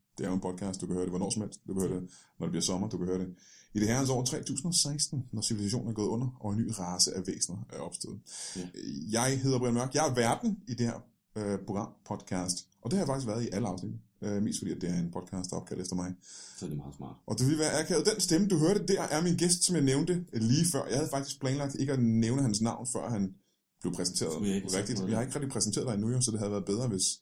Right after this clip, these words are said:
Speaker 1: at jeg ikke havde sagt dit navn i starten. Så havde det været en overraskelse for dem, der hørte det også. Bortset fra, at hvis du går ind og downloader den, så er der et billede af dig. Så de ville godt have vidst, det var dig. Plus, jeg vil også skrive, den her podcast er med Elias Ehlers. Så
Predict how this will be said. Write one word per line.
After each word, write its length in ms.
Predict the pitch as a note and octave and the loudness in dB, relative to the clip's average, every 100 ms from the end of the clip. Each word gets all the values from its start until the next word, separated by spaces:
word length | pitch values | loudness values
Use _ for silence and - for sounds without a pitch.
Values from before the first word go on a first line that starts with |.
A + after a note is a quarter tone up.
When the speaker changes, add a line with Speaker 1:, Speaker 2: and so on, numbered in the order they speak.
| _ _ _ _ _ _ | _ _ _ _ _ _
Speaker 1:
at 140 | G2 | -4
jeg 80 | - | 0
ikke 120 | C3+ | 2
havde 100 | C3+ G2+ | 2 2
sagt 140 | F#2 | 0
dit 80 | G2 | -4
navn 140 | F2 | -4
i 40 | - | -4
starten. 260 | F2 - | -4 -2
Så 60 | A#2 | -2
havde 60 | |
det 60 | G#2 | 0
været 100 | F#2+ | 0
en 100 | F#2 | 0
overraskelse 340 | A2 G2+ G#2+ G#2+ | -2 -2 -4 -2
for 60 | |
dem, 100 | G2+ | 0
der 60 | G#2 | 0
hørte 180 | G#2+ G#2+ | -2 -2
det 80 | G2+ | -2
også. 180 | G2 - | -2 -2
Bortset 220 | G#2+ A2+ | -2 -2
fra, 80 | G#2+ | -4
at 60 | - | -4
hvis 80 | - | -4
du 60 | |
går 60 | G#2+ | -2
ind 20 | G#2 | -2
og 60 | G2 | -2
downloader 220 | G#2+ A2+ | 0 0
den, 100 | G2+ | 0
så 60 | G2+ | -2
er 40 | |
der 80 | F#2+ F2 | -2 -2
et 40 | |
billede 240 | G2+ A2 | -2 0
af 60 | F2 | -2
dig. 80 | F#2 - _ _ - | -6 -12 _ _ -10
Så 100 | - | -4
de 120 | G2+ | -2
ville 160 | F#2+ F#2+ | -2 -2
godt 140 | G2 | -2
have 60 | G2 | -2
vidst, 140 | F#2+ | -2
det 80 | G#2+ | -2
var 140 | F2+ | -2
dig. 80 | F2 | -2
Plus, 160 | F2+ A2 | 0 0
jeg 160 | G2+ F#2 - - - | 0 -2 -4 -8 -6
vil 80 | F#2+ | 2
også 160 | - | 2
skrive, 420 | - G2+ G2+ A2+ A2+ - _ | 4 2 2 0 -6 -18 _
den 80 | A2 | -2
her 80 | G2+ | -2
podcast 560 | G2 F#2+ G#2 F2+ - - _ _ - | -2 -4 -4 -4 -4 -10 _ _ -2
er 80 | G2+ | 2
med 120 | F#2+ | 2
Elias 300 | F#2 F#2 F2 | 2 2 0
Ehlers. 360 | F#2 - - - | -2 -4 -10 -4
Så 140 | - | -2